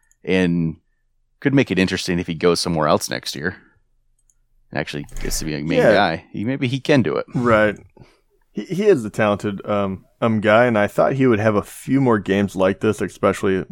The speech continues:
Speaker 2: since he is, you know, the one back. But, uh,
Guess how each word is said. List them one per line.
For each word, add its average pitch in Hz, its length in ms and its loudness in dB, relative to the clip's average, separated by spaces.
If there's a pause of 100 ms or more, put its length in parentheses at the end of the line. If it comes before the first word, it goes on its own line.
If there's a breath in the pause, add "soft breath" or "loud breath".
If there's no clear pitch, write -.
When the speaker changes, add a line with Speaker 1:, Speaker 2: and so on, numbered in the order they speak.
(140)
Speaker 2:
since 101 240 -4
he 95 140 0
is, 98 260 0 (380)
you 104 120 -2
know, 92 220 -4 (100)
the 101 340 2
one 101 520 2
back. 101 560 0 (500 soft breath)
But, 117 240 4
uh, 104 400 4